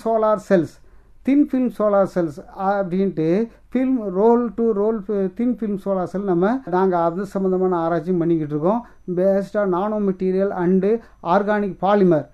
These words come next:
இதை base பண்ணி thin ஃபில்மா, அஹ், stainless ஸ்டீல்ல coat பண்ணி அதை film ரோல் wherever, இப்ப மவுண்டெயின்ல, இப்ப hill ஸ்டேஷன்ல போயெல்லாம் இப்போ pole போட்டு அங்க electricity கொடுக்க முடியாது. அந்த மாதிரி இடத்துல,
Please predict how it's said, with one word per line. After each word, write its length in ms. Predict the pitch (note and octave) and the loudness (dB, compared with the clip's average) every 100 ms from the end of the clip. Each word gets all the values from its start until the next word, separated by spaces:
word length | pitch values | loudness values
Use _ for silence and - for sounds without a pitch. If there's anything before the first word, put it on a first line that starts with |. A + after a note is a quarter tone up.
| _ _ _ | _ _ _
இதை 360 | G#3+ A3 G#3 F#3 | -4 0 2 2
base 320 | F3 G#3+ F#3+ | 0 -2 -2
பண்ணி 180 | G#3+ G3 | -6 -4
thin 240 | A#3+ B3 | -4 -2
ஃபில்மா, 460 | A#3 A3 G#3 G#3 A3 - - - | -4 -4 -4 -4 -6 -10 -14 -2
அஹ், 180 | F3 E3+ - | 0 0 2
stainless 380 | A#3+ B3+ A3 - | 2 2 -2 -6
ஸ்டீல்ல 460 | A3 G3 F#3+ F3+ | -6 0 0 0
coat 240 | F3 G3 F#3+ | 0 -2 0
பண்ணி 440 | F3 F3 A#3+ D4+ - _ - | 2 4 4 0 -4 _ -12
அதை 300 | F#3 G3 B3 | -2 0 0
film 260 | B3 A#3+ A#3+ | -2 -2 0
ரோல் 640 | A3 G#3+ G#3 F#3 G3 F#3+ E3+ | -2 -2 0 0 0 -2 0
wherever, 520 | G3+ A3+ A3+ A3 F#3+ | 2 4 4 2 0
இப்ப 540 | F#3 F3+ F3+ F3 E3+ - G3 | -2 0 2 0 -4 -6 0
மவுண்டெயின்ல, 720 | A3 B3 A#3+ A3+ G#3 G3+ G3 F3+ F3 E3 F#3 G#3 | 2 2 2 2 0 0 2 2 2 0 -2 -4
இப்ப 240 | F#3 F#3 | 0 0
hill 220 | F3+ A3 A3 | 0 -2 -2
ஸ்டேஷன்ல 320 | A3+ F#3 F#3+ F#3 | -2 -2 -4 -2
போயெல்லாம் 300 | F#3+ G#3 A#3 | -2 -2 -4
இப்போ 280 | G3 G3+ G3+ - | -4 -6 -6 -12
pole 360 | - A#3 A#3+ A3 F#3+ | 2 2 4 0 -4
போட்டு 300 | G#3 G#3+ A3+ | -4 -4 -2
அங்க 180 | A3 G3 F#3+ F#3+ F3+ F3 | -2 -2 -2 0 2 2
electricity 340 | G3+ G3 F#3 E3 | 0 -4 -8 -6
கொடுக்க 260 | F3+ F#3 | -4 0
முடியாது. 320 | F#3 E3+ E3+ | 0 0 0
அந்த 260 | F#3 F#3 A#3 | 0 -2 0
மாதிரி 260 | A#3+ A3+ G3 | 0 0 0
இடத்துல, 520 | F#3 E3+ E3 G#3 | -2 0 2 2